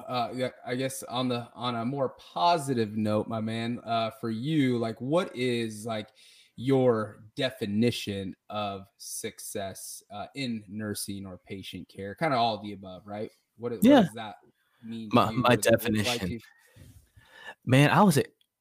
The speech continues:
Speaker 2: a-, as long as you're happy what you're doing and you wake up in the mornings and don't feel that, well, there's always a little anxiety is okay, 'cause you never know what you're gonna walk into. That's just, that's totally normal.
Speaker 1: Sure.
Speaker 2: But you walk in, like, you wake up,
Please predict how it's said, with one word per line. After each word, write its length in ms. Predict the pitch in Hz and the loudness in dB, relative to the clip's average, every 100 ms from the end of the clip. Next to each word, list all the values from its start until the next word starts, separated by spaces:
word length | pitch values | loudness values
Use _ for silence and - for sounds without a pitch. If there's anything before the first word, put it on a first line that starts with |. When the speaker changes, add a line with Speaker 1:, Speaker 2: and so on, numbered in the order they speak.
| 113 | 4
Speaker 2:
a-, 140 | 113 - | 4 4
as 140 | 117 120 | 2 6
long 160 | 170 | 8
as 100 | 202 | 8
you're 120 | 135 104 | 8 6
happy 380 | - 110 117 | 4 4 4
what 100 | 110 | 4
you're 140 | 104 95 | 4 2
doing 500 | 82 98 117 165 190 _ _ _ _ _ _ _ _ _ _ - | 2 4 4 2 0 _ _ _ _ _ _ _ _ _ _ -2
and 460 | 110 104 101 98 - | 2 4 4 2 0
you 160 | 104 101 | 0 4
wake 180 | 117 | 4
up 120 | 131 127 | 4 6
in 80 | |
the 60 | 123 | 8
mornings 680 | 120 123 123 120 117 113 - - | 8 8 8 8 6 4 0 0
and 680 | 107 104 98 95 92 92 90 _ _ _ - | 2 4 4 2 2 0 -2 _ _ _ 0
don't 260 | 117 113 | 2 2
feel 180 | 127 117 | 2 2
that, 140 | 117 | 2
well, 240 | 123 110 98 | 0 0 0
there's 320 | 131 147 - | 2 2 2
always 300 | 156 180 156 | 0 2 2
a 40 | 135 | 0
little 280 | 135 120 | 0 0
anxiety 380 | 110 95 95 92 | 0 0 2 0
is 80 | 90 | 0
okay, 240 | 90 95 90 | -4 -4 -4
'cause 180 | 92 | -4
you 60 | 110 | -2
never 220 | 104 92 | -2 -2
know 120 | 87 | -4
what 80 | 87 | -4
you're 100 | 87 | -6
gonna 80 | 82 | -6
walk 200 | 85 - 85 | -8 -8 -12
into. 300 | 87 58 57 - | -12 -14 -18 -16
That's 160 | 95 | -14
just, 160 | 95 - | -14 -10
that's 180 | 110 - | -10 -6
totally 300 | - 95 90 | -4 -4 -4
normal. 380 | 87 87 85 _ _ | -6 -8 -10 _ _
Speaker 1:
Sure. 180 | 123 120 | -10 -4
Speaker 2:
But 100 | 110 | 2
you 100 | 135 | 6
walk 320 | 147 151 143 | 6 6 4
in, 300 | 147 143 135 | -4 -4 -4
like, 180 | 127 - | -6 -6
you 100 | 123 | -4
wake 200 | 139 139 | -2 -2
up, 280 | 147 143 - | -2 -4 -8